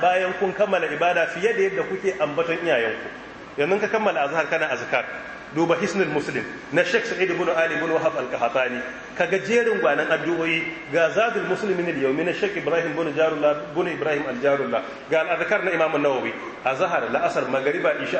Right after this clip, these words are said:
asuba, sai ka ambaci Allah. In mun yi buɗe baki, muna buɗe baki da addu'a ne,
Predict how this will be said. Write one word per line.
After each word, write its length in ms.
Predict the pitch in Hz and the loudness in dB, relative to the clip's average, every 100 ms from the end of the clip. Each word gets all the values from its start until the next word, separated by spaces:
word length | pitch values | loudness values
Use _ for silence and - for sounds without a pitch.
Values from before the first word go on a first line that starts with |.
| 143 | 0
asuba, 160 | 143 135 | 0 0
sai 100 | 151 | 0
ka 80 | 160 | 0
ambaci 240 | 117 - | 0 -2
Allah. 260 | 123 113 101 - - - - - - | -4 -4 -10 -12 -16 -14 -14 -16 -4
In 120 | 233 | 0
mun 180 | 240 247 | 2 0
yi 60 | 254 | 2
buɗe 260 | 220 185 | 2 2
baki, 240 | 165 151 190 | 2 0 0
muna 240 | 208 185 | 2 2
buɗe 300 | 151 151 156 | 2 -2 0
baki 240 | 147 139 180 | 0 2 0
da 80 | |
addu'a 440 | 143 127 160 160 | 0 0 0 0
ne, 80 | 113 | 0